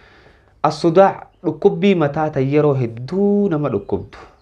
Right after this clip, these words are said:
Dhukkubbiin mataa wanni isiin irraa nama dhukkubdu akkuma nama dura himee dabretti waa, eh, akka sadiitti nama dhukkubdi. Takka istireesii,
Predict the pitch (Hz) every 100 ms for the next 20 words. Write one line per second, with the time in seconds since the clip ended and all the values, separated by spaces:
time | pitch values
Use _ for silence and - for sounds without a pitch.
0 | _ _ _ _ _ - - - 104 107
1 | 107 98 107 104 101 110 - - 104 95
2 | 95 95 101 104 101 95 90 92 92 101
3 | 104 104 95 92 92 104 98 95 98 101
4 | 98 - 95 92 92 98 101 - 113 135
5 | - _ _ _ _ _ _ 104 107 101
6 | 92 82 73 52 - - _ 101 98 95
7 | 87 80 71 67 60 57 - 50 50 -
8 | _ _ _ - 110 - - 120 113 -
9 | 104 101 101 - 92 - 123 127 - _
10 | - 175 - 117 98 - 110 101 98 -
11 | -